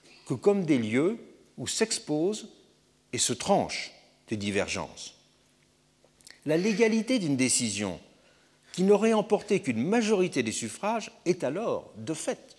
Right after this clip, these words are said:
jugée insuffisante. La vraie légitimité, aux yeux de tous, ne peut dériver toujours que de l'unanimité. Les conflits sont donc perçus comme illégitimes,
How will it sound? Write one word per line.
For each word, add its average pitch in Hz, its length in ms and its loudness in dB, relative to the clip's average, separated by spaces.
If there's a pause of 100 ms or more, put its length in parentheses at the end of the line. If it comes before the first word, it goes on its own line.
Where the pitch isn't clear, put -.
(560)
jugée 147 380 0
insuffisante. 87 840 -6 (640)
La 160 280 2
vraie 156 420 -2 (320)
légitimité, 107 920 -4
aux 104 120 -4
yeux 135 160 -2
de 98 100 -2
tous, 214 420 -4 (420)
ne 147 80 2
peut 147 200 -2
dériver 110 500 -2
toujours 107 380 -4
que - 80 -10
de 90 60 -6
l'unanimité. 85 760 -8 (920)
Les 113 140 -4
conflits 170 460 0
sont 120 140 -2
donc 135 200 -4
perçus 147 320 -4
comme 113 240 2
illégitimes, 131 920 -4